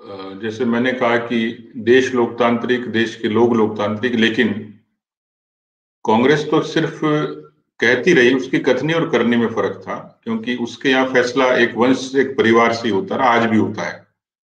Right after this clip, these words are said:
भारतीय जनता पार्टी का ये चरित्र तो सबने ही देखा है कि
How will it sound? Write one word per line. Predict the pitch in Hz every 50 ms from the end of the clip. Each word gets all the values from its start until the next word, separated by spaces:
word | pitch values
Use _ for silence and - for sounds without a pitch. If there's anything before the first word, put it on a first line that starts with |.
| _ _ _ _ _ _ _ _ _ _ _ _ _ _ _ _ _ _ _ _ _ -
भारतीय | 101 107 117 - 160 160
जनता | 160 165 165 170 165 170 165 -
पार्टी | 156 143 - - - 156 160
का | 160 156
ये | 156 151
चरित्र | - - 147 135 143 143 - 143
तो | - 151 139
सबने | - 127 123 131 135 165
ही | 156 143
देखा | 143 131 - - 127
है | 127 131 127
कि | - - 135 127 123 127 131 - -